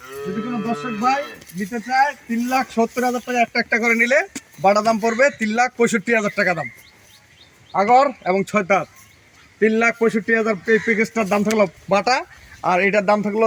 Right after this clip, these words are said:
দুই লক্ষ তিরিশ হাজার টাকা। তাহলে দুই লক্ষ তিরিশ, মোট দাম হয় ছয় লাখ টাকা, পাঁচ হাজার টাকা ডিসকাউন্ট, মানে পাঁচ লাখ পঁচানব্বই হাজার টাকা। আমি আমার নাম্বার দিয়ে দিচ্ছি, জিরো ওয়ান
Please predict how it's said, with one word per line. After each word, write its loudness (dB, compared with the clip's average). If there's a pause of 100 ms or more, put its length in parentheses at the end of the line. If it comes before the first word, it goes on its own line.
দুই 0
লক্ষ -2 (140)
তিরিশ 0
হাজার 0
টাকা। -8 (460)
তাহলে 2 (500)
দুই 0
লক্ষ -2 (160)
তিরিশ, 0 (480)
মোট 2 (100)
দাম 2
হয় 2
ছয় 0
লাখ 0
টাকা, 2 (120)
পাঁচ 2
হাজার 0
টাকা 4 (100)
ডিসকাউন্ট, -2 (340)
মানে 0
পাঁচ 0
লাখ 0
পঁচানব্বই 2
হাজার -2
টাকা। -2 (420)
আমি 2
আমার 2
নাম্বার 2
দিয়ে 4
দিচ্ছি, 0 (680)
জিরো 2
ওয়ান 0